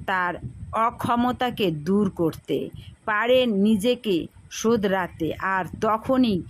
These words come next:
জীবন সহজে এগিয়ে নিয়ে গিয়ে, মানে, গিয়ে, এগিয়ে নিয়ে গিয়ে পারে শাশ্বত জীবনকে আপন করে নিতে। তাহলে দেখো,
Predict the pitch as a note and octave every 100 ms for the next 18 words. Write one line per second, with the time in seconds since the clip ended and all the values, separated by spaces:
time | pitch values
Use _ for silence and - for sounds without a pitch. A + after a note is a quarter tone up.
0 | - _ D3+ F3 G#3 G#3+ G#3+ - G#3 A3
1 | D4 A3+ A#3+ B2+ F#3+ G3 F#3 A3+ A3 A3+
2 | G#3 E3 - - - D#3+ F#3+ G#3+ G3 E3+
3 | - - - - - _ G3 G3+ F#3+ -
4 | - - F#3 E3 F#3+ G#3+ G3+ G3 F#3+ F#3+
5 | - A3 G#3+ B3 A#3+ A#3 A#3+ B3 G#3 B3+
6 | G3 F3+ - - - F#3+ G3 G#3+ F#3+ -
7 | - - F#3+ - G#3+ G#3 G#3 F#3 D#3+ F3
8 | F#3+ F#3+ G3+ F#3+ - - - E3 E3+ F3
9 | G3+ A3 - E3 D#3 D3+ C#3+ - C#3 B2
10 | - - - - - - - - - -
11 | - - B3 C4+ C#4 C#4